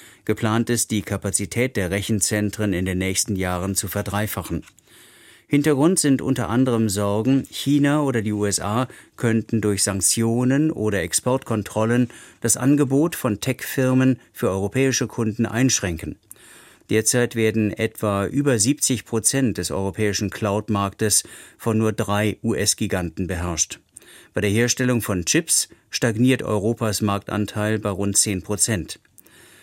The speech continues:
Mit den Vorschlägen müssen sich nun die E-U-Staaten und das Europaparlament befassen. Die Bundesregierung hat die Teilnahme von A-F-D-Politikern an einem Wirtschaftsforum in Russland kritisiert.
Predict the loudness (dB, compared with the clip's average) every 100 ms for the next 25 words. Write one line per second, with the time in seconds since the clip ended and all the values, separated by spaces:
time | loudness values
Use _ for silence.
0 | -8 -4 0 0 2 0 2 2 4 4
1 | 4 2 0 0 0 0 0 -4 -2 -2
2 | -2 0 0 0 -2 -2 -2 -4 -4 -4
3 | -4 -6 -4 -4 -2 -2 -4 -6 -4 -2
4 | -4 -6 _ _ _ _ _ _ _ _
5 | _ _ _ _ _ _ _ _ _ _
6 | 2 4 4 4 2 4 4 4 4 4
7 | 0 0 2 2 4 2 2 0 0 -2
8 | -2 0 -2 0 0 0 0 0 0 0
9 | -2 -2 -2 -2 -2 -2 -2 -2 -2 0
10 | 0 2 0 -2 -2 -2 0 -2 -2 -4
11 | -6 -2 0 2 0 -2